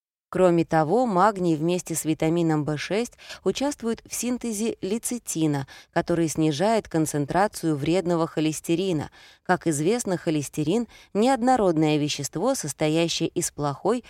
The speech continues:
и хорошей фракции. Но магний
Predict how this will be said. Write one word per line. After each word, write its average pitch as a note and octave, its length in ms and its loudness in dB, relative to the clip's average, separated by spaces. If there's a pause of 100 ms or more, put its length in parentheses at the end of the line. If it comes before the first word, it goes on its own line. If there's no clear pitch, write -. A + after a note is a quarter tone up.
(160)
и C4+ 80 -4
хорошей E3+ 520 0
фракции. C#3+ 640 -4 (540)
Но F3+ 300 4
магний F3 560 0